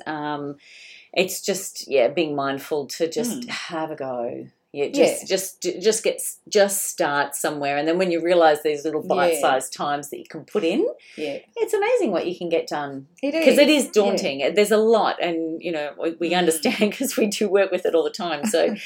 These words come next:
Speaker 2: <laughs>
Speaker 1: um, but yes, I think that's a great one.
Speaker 2: Yeah.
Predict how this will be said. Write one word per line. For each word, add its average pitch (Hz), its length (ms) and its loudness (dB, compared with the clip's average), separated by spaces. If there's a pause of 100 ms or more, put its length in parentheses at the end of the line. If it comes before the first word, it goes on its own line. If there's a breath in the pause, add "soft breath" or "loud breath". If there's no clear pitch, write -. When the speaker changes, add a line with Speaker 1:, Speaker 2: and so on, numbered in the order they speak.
(160)
Speaker 2:
<laughs> - 300 -16
Speaker 1:
um, 170 340 4
but 151 220 4
yes, 151 220 2
I 156 100 0
think - 220 -6 (100)
that's 156 180 -2
a 160 60 -4
great 139 220 -4
one. 131 220 -10 (440)
Speaker 2:
Yeah. 175 240 -4